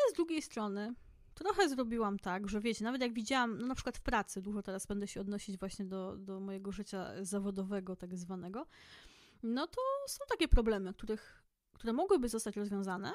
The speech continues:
ale nie są. I teraz już wiem dlaczego. I ja też rozmawiam o tym, narzekam na to, ale pogodziłam się z tym, okej.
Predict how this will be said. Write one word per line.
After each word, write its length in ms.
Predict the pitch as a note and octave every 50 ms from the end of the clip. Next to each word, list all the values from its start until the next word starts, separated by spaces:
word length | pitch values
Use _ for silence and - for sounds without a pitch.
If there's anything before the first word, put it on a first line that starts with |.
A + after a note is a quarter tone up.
| A#4 - - - - - - - - -
ale 160 | A3+ G3+ G#3
nie 160 | C4+ G4 A#4
są. 220 | - - G3+ F#3 -
I 60 | -
teraz 180 | - A3 A3 A#3
już 120 | A#3+ G3+
wiem 160 | - G#3 G3+
dlaczego. 520 | F#3+ F3+ - - - F#4+ C4+ G#3+ F#3 G3 - - - - _ - - - - _ - -
I 60 | B3+
ja 100 | D#4 G#4+ A4+ - D5+
też 200 | A#4 F#4 - -
rozmawiam 560 | B3 G#3+ G3+ F#3+ G#3 A3 B3+ C4 C4 B3 B3
o 100 | - A3
tym, 320 | - - G#3+ G3+ G3+ G#3 G#3 - -
narzekam 540 | B3 B3+ A#3+ G3 G#3 A3 - - A#3+ A3+ A3+
na 140 | A3 G#3+ A3
to, 200 | - - G#3+ -
ale 160 | - F#4+ B4 D5 D#5+ E5+ - - - - -
pogodziłam 520 | G4 E4+ E4+ F4+ F#4 A#4 C5 C5 D#4+ C4
się 140 | - - G3+
z 80 | -
tym, 200 | - - F3+ -
okej. 240 | - F4 - - C#5+